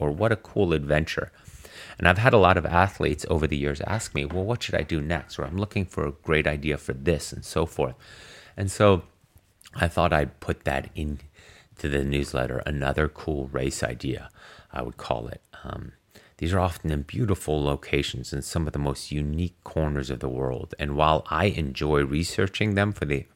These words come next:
my athletes, um, it also creates a sense of excitement and curiosity in me as well that I wanna do 'em. So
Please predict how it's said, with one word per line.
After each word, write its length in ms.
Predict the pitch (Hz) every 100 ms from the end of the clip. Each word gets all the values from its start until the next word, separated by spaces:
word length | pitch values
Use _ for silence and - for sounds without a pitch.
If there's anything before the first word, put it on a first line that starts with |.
| -
my 140 | 73
athletes, 640 | 62 76 82 - 127 127 - - - - - - -
um, 240 | 73 71 -
it 80 |
also 240 | 90 92 -
creates 420 | - - 82 -
a 40 |
sense 440 | 69 - 78 82 -
of 80 | 65
excitement 600 | - - 69 80 - 65
and 100 | 67
curiosity 720 | - 71 69 69 - 65 67
in 200 | 67 67
me 280 | 78 123 95
as 160 | 71
well 380 | 73 80 117 98
that 140 | - -
I 140 | 95
wanna 300 | 117 67 69
do 120 | 64
'em. 180 | - -
So 280 | 85 73 64